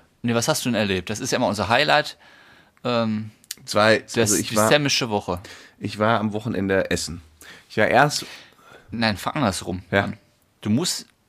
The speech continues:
Speaker 1: pass auf, du sagst einfach, ab, von, ab dieser Folge kommt immer die Essensstory. Du musst nicht sagen, „Ich war essen.“ Du musst dann anfangen, „Ich war das Wochenende nicht essen.“ Und das
Speaker 2: Ach so.
Speaker 1: ist mein Highlight.
Speaker 2: Ja, oh Mann, aber eine Geschichte. Ähm, da hab ich mich, wollte ich nur fragen, ob du das auch schon mal hattest, hab ich mich testen lassen morgens,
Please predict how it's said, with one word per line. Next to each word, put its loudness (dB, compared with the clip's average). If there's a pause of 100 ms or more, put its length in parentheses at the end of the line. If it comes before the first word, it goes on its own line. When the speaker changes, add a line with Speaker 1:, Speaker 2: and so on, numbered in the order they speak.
(120)
Speaker 1:
pass -6
auf, 0 (100)
du -4
sagst 0
einfach, -4
ab, -8 (100)
von, -4
ab -4
dieser -2
Folge 2 (320)
kommt -6
immer -2
die -6
Essensstory. 0
Du -4
musst -2
nicht 0
sagen, 2
„Ich -4
war 2
essen.“ -2 (260)
Du -4
musst -4
dann 4
anfangen, 0 (160)
„Ich -4
war 6
das 4
Wochenende -2
nicht -2
essen.“ -6
Und -2
das 0
Speaker 2:
Ach -4
so. -2
Speaker 1:
ist -2
mein 0
Highlight. 2
Speaker 2:
Ja, 2
oh -8
Mann, 0
aber 0
eine 2
Geschichte. -4 (640)
Ähm, 6
da 4
hab 8
ich 2
mich, 0
wollte 4
ich 4
nur 2
fragen, 2
ob 0
du -2
das -4
auch 0
schon -8
mal 0
hattest, -4 (260)
hab 0
ich 4
mich 2
testen -2
lassen 0
morgens, -2